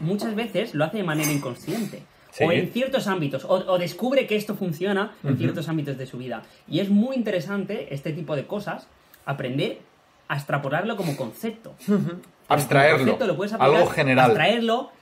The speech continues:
Speaker 1: a algo general que puedes, es una herramienta mucho más valiosa.
Speaker 2: Eso yo creo que es,
Speaker 1: Eh, eh,
Speaker 2: eh, parte
Speaker 1: es una capacidad mu-, muy chula, es la capacidad de poder ver este tipo de cosas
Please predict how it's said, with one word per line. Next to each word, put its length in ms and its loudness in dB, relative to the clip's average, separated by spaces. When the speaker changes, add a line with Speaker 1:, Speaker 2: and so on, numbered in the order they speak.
Speaker 1:
a 120 0
algo 180 0
general 400 0
que 80 -2
puedes, 420 -2
es 120 -10
una 140 -2
herramienta 340 -2
mucho 200 -4
más 140 -2
valiosa. 440 -8
Speaker 2:
Eso 200 4
yo 120 4
creo 140 4
que 60 4
es, 100 0
Speaker 1:
Eh, 240 -2
eh, 220 -2
Speaker 2:
eh, 100 -12
parte 180 2
Speaker 1:
es 140 0
una 140 -2
capacidad 420 0
mu-, 340 -2
muy 260 2
chula, 500 0
es 140 -2
la 80 0
capacidad 260 0
de 60 -6
poder 180 0
ver 180 -2
este 220 -2
tipo 220 -4
de 80 -4
cosas 340 -4